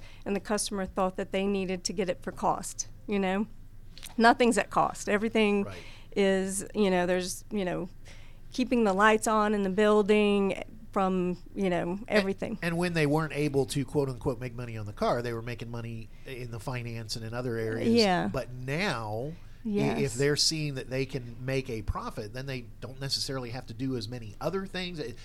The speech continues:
Speaker 2: it, I, it's also become more transparent, and in that
Speaker 1: Yes. Yeah.
Speaker 2: transparency, you in the industry go, "Well, we can't just give 'em away. They can't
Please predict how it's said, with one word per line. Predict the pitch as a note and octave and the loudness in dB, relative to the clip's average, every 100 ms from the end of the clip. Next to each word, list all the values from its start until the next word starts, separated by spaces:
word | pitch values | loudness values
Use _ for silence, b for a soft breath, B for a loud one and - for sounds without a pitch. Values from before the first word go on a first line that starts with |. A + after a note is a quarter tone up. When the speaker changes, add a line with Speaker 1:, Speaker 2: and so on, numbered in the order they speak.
| B B | B B
Speaker 2:
it, | G3 D3 | -8 -6
I, | F3 - E3 | -8 -8 -8
it's | - F3 | -6 -2
also | A#3+ B3+ G3 | -2 2 0
become | D3+ - E3 | 0 -4 -4
more | C#3+ C#3+ | -4 -6
transparent, | - A#2+ G#2+ - C#4+ A#3+ G2 G#2 | -6 -8 -8 -8 -8 -8 -8 -10
and | - C3+ | -4 2
in | |
that | A3+ G#3 F#3+ | 6 6 4
Speaker 1:
Yes. | D#3+ | 0
Yeah. | - | -2
Speaker 2:
transparency, | D3+ C3+ - A#3+ A3+ A3 C3+ C3 C3 B B B B B2 | -4 -4 -2 0 2 2 0 -2 -4 B B B B -6
you | D#3 F3 | -2 2
in | F3 | 2
the | C3+ D3 | 0 -2
industry | G#3+ - C#3 C3+ | -2 -2 -2 -2
go, | C3 B2+ B2 - | 0 2 0 -4
"Well, | E3+ | -8
we | |
can't | F3 E4 | -6 -6
just | G4 C#4+ D3+ | -2 -2 -2
give | D3+ A#3+ | -2 0
'em | G4+ | 2
away. | A#3+ F3+ F3+ A3+ | 2 2 2 0
They | A3 | -2
can't | G3 B3+ | -4 6